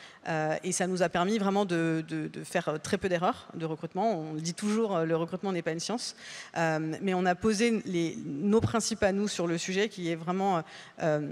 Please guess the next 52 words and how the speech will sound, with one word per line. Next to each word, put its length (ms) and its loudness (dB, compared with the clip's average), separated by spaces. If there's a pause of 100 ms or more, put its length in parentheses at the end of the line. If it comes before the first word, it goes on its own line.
(140)
donc 280 -2
on 100 4
veut 100 4
garder 240 2
la 80 4
forteresse. 600 2
Le 140 2
bon 180 4
recrutement, 340 2
ça 120 6
prend 180 2
du 100 -2
temps. 160 0
On 80 -2
n'a 100 0
pas 140 4
peur 200 2
de 80 -2
ça. 320 -2
On 100 -4
n'est 100 -2
pas 300 4
drivé 340 0
par, 240 0
euh, 100 2 (380)
euh, 220 4
des 120 -2
durées 480 2
de 100 -4
process 360 0
de 60 0
recrutement. 580 -2
Euh, 200 -6
d'ailleurs, 240 -2
je 60 -14
pense 140 -8
que 100 -6
vous, 200 -2
ça 100 -6
doit 120 0
être 180 -6
sans 180 -6
doute 160 -10
similaire, 380 -2
puisque 400 -4
si 160 -10
vous 120 -6
avez 100 2
pas 120 4
mal 160 4
d'étapes, 360 2
euh, 120 2